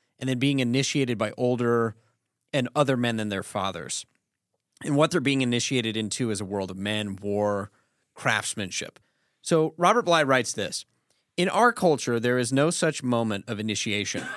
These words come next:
The boys in our culture have a continuing need for initiation into male spirit, but old men in general do not offer it. The fault is that the old men outside the nuclear family no longer offer an effective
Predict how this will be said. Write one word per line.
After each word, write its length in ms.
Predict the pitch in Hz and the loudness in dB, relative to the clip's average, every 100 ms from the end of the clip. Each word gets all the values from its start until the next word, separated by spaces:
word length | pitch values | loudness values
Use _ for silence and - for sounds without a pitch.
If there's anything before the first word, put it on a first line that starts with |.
| - - - _ _ | -12 -16 -18 _ _
The 80 | 139 | -2
boys 340 | 131 202 233 | 2 4 2
in 80 | 226 | 2
our 120 | 202 | 0
culture 360 | 190 151 131 135 | 2 2 2 2
have 180 | 123 120 | 2 2
a 120 | 117 | 0
continuing 580 | - 127 - 175 185 170 | -2 -4 -2 0 2 2
need 240 | 135 131 | 0 0
for 140 | 110 120 | -2 -4
initiation 640 | 113 123 - 120 113 - | -2 -2 -2 -2 -4 -4
into 220 | 113 101 107 | -6 -4 -2
male 260 | 110 120 | 0 0
spirit, 560 | 113 - 156 127 90 - _ _ _ - | -2 -4 -2 -2 -2 -10 _ _ _ -4
but 100 | 147 | 0
old 220 | 170 202 | 2 2
men 200 | 190 175 | 2 2
in 220 | 151 127 | 2 -2
general 340 | 110 143 131 110 | -2 0 0 0
do 140 | 104 | 0
not 180 | 117 123 | -2 -2
offer 340 | - 117 107 87 | -2 -2 -2 -8
it. 100 | - _ _ _ _ _ - | -14 _ _ _ _ _ -2
The 120 | 143 | 0
fault 360 | - 214 220 - | 4 4 2 0
is 120 | 135 | -2
that 120 | 135 | 0
the 100 | 131 | 2
old 160 | 131 143 | 2 2
men 140 | 143 | 0
outside 380 | 135 120 - 135 | 0 -2 -2 0
the 80 | 127 | 2
nuclear 420 | 127 135 151 143 | 0 0 0 0
family 380 | 135 117 107 107 | 0 -4 -2 -2
no 180 | 110 135 | 0 2
longer 400 | 147 151 147 - | 2 2 0 0
offer 320 | 127 123 - | 0 0 0
an 80 | 117 | -4
effective 600 | 104 - 131 - 127 110 | -4 -2 -4 -2 -4 -4